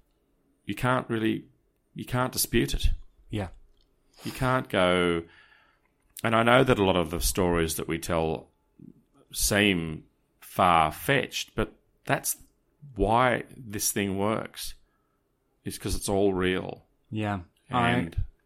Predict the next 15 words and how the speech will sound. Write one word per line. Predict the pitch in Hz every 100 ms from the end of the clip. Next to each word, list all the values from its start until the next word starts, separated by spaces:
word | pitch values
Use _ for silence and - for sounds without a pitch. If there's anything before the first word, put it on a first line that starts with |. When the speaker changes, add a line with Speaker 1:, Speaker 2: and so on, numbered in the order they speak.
| _ _ - -
Speaker 2:
I, |
I'm | 120 123
really | 127
curious | 117 120 107 104 101 - 85 - _ -
with | 123 113
that | 107 101
in | 95
mind. | 98 98 87 95 147 - _ - - - - - - -
I'm | 101
very | 113 110
curious | 101 - 104 98 110
what | 98
happened | 98 92
to | 101
Dunn. | 87 101 95 85 80